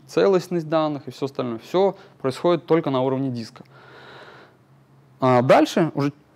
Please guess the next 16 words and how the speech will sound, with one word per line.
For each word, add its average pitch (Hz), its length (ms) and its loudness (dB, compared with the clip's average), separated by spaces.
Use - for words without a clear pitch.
такая 139 280 2
чисто - 280 -4
программистская 185 680 2
штука, 165 340 -4
которая 135 460 0
позволила 135 520 4
избавиться 127 480 2
от 117 80 -4
всяких, 123 460 -4
э, 120 80 0
спецэффектов, - 720 -6
это, 180 380 2
э, 127 260 -4
все 196 320 2
пулы 180 440 0
обработки 156 600 0